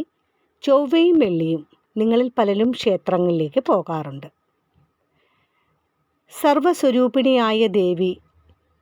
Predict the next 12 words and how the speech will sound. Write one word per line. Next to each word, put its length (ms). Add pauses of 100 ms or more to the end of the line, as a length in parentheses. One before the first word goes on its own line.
നമുക്ക് 360 (120)
സർവ്വ 400
ഐശ്വര്യങ്ങളും 560
പ്രദാനം 440
ചെയ്യുന്നതാണ്. 680 (520)
ദേവി 380
ഉപാസന 500 (160)
എന്നത് 360 (180)
ജീവിതത്തിൽ 680
വെളിച്ചം 520
കൊണ്ടുവരാൻ 540
സാധിക്കുന്നതാണ്. 880